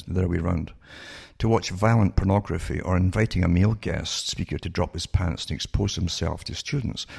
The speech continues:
or telling students how to dress for his class, and forcing them to publicly announce their grooming habits and their sexual orientation.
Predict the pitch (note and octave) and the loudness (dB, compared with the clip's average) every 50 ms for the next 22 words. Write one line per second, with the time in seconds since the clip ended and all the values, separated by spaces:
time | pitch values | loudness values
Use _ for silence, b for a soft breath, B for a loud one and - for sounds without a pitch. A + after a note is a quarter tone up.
0 | B B B B B - A2 - - C#3+ A#2+ A2 F#2 E2+ - - - A#2+ A2 - | B B B B B 0 2 2 2 2 4 4 2 2 -2 -4 -2 -2 -2 -2
1 | - - - G2 F2+ E2 - E2 E2 - F2+ F#2 F#2 - - - D#2+ E2 D#2+ - | -2 -2 0 0 -2 0 -2 -6 -6 -2 -2 -2 -2 -2 -4 -6 -6 -6 -6 -8
2 | - - - A#2+ A#2 F#2+ E2+ D#2 - - - - - _ B B B B B B | -8 -4 -2 -2 0 0 -2 -4 -6 -8 -10 -12 -14 _ B B B B B B
3 | B B B - G2+ F#2+ G2 - - - G#2+ A2 - - G2 F2+ E2+ E2+ - - | B B B 2 4 4 4 2 2 4 2 2 4 4 4 4 4 4 0 -2
4 | - - - - - - - - - - - - F2 E2+ D2 - D#2+ E2 E2 G2+ | -2 0 0 0 0 0 -4 -6 -8 -10 -6 -2 -2 -2 -2 -2 -2 -2 2 4
5 | B2 A#2+ F#2+ D#2+ - - F2 E2 E2+ - G#2+ A2 G#2+ F2+ E2+ E2 D#2 - - G#2 | 6 6 4 4 0 -4 -4 -6 -4 2 4 6 6 6 4 2 -2 -2 -2 -2
6 | A2 - - - - - - - - F2+ F2+ F2 - - - - - - - - | 0 0 0 -2 -2 -6 -6 -4 -4 -2 -2 -2 -4 -2 -4 -4 -4 -4 -6 -8
7 | - - - E2+ E2 D#2+ D#2 D#2 D2+ - - - B2+ - - - - | -6 -6 -4 -4 -4 -4 -4 -6 -6 -4 -2 -2 -2 -2 -2 -6 -6